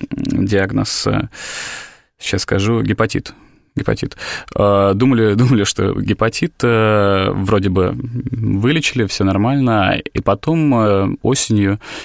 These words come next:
как-то так я н-, неожиданно резко начал уставать. То есть, э, как бы я был крепкий парень, да, постоянно носился, бегал везде, там, дрался в школе каждый день, там, это, это,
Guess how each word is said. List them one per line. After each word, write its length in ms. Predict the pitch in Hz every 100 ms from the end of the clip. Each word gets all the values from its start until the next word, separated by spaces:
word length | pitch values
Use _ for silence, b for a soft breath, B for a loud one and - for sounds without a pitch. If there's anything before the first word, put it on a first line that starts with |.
| -
как-то 260 | - - 101
так 300 | 107 - 98
я 340 | 98 98 95
н-, 220 | 92 95
неожиданно 800 | - - 104 98 92 110 123 104
резко 320 | 101 110 -
начал 320 | 95 92 - -
уставать. 720 | - - 101 95 92 - - B B B B -
То 80 |
есть, 320 | 92 90 - -
э, 540 | 92 90 - 50 50 - - - -
как 160 | 95
бы 120 | 92 98
я 80 |
был 180 | 95 95
крепкий 380 | - 127 117 -
парень, 380 | - 101 117 120
да, 120 | 110
постоянно 480 | 104 - 101 98 98
носился, 460 | 98 98 127 123 101
бегал 500 | 98 110 117 104 101 B B B B
везде, 380 | 98 98 95 95
там, 240 | - 98 92
дрался 380 | 101 123 -
в 40 | 110
школе 300 | - 117 107
каждый 360 | - 104 107
день, 240 | 101 110 101
там, 320 | 101 95 95
это, 140 | -
это, 380 | 98 98 98 -